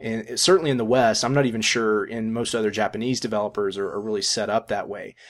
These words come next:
But, uh, you know, there could be all kinds of turnover at Nintendo of people you've never heard of who are very, very important to the way these games turn out.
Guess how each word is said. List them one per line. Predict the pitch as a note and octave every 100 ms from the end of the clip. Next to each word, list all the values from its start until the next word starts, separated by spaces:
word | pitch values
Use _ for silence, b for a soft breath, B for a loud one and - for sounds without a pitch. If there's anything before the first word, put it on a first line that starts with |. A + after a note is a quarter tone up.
| b b -
But, | B2+ A#2 A2+ -
uh, | G#2 G2+
you | A2 D3
know, | D3+ C3 C3
there | C#3+ G3+
could | -
be | F#3 C#3
all | C3 C3+ D3+
kinds | - C3 C3+ B2+
of |
turnover | - A#2+ A2 G#2 F#2 F2+
at | - A2+
Nintendo | A2+ G#2+ A2+ G#2+ G2
of | G2+
people | - B2+ A#2
you've | A2 B2 E3+
never | B2 C#3 C#3+
heard | - C#3 B2
of | G2+ F#2
who | - C#3
are | A#2 G#2+
very, | G2+ F#2+ B2+ C3+ C3+ C3+
very | A#2+ A#2 A#2+
important | A2+ G#2+ B2 A2 G2+
to | -
the | A2+
way | A2 G#2+
these | G#2+ G2
games | G2+ G2 -
turn | G#2+ G2
out. | F#2 -